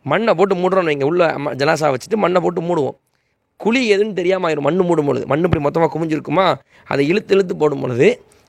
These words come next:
கரெக்டா குழி எதுன்னு நமக்கு தெரியாம போயிரும். அதுக்காக என்ன செய்யலாம்னா, ஒரு அடையாளத்துக்கு ஒரு கம்பம் வச்சுக்கலாம். தலைமாட்டுல ஒரு கம்பம், கால்ல ஒரு கம்பம் வச்சு நம்ம மண்ணை அப்படி தள்ளி விட்டோம்னு சொன்னா, ஆஹா, இதான் கபரு. கரெக்டா அந்த மண்ணு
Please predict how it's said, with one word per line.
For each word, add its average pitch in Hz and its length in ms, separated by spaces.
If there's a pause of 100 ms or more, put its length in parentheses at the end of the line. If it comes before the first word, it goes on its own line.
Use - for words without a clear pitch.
கரெக்டா 185 400
குழி 214 380
எதுன்னு 190 120
நமக்கு 180 220
தெரியாம 180 340
போயிரும். 139 300 (760)
அதுக்காக 190 540
என்ன 170 200
செய்யலாம்னா, 151 480 (260)
ஒரு 135 140
அடையாளத்துக்கு 202 520
ஒரு 160 40
கம்பம் 160 280
வச்சுக்கலாம். - 340 (500)
தலைமாட்டுல 156 360
ஒரு 139 120
கம்பம், 147 320 (420)
கால்ல 160 220
ஒரு 143 120
கம்பம் 139 340 (280)
வச்சு - 240
நம்ம 180 180
மண்ணை 170 280
அப்படி 160 160
தள்ளி 160 220
விட்டோம்னு 147 260
சொன்னா, 147 320 (220)
ஆஹா, 143 240
இதான் 147 300
கபரு. 135 420 (380)
கரெக்டா 165 200
அந்த 160 160
மண்ணு 151 240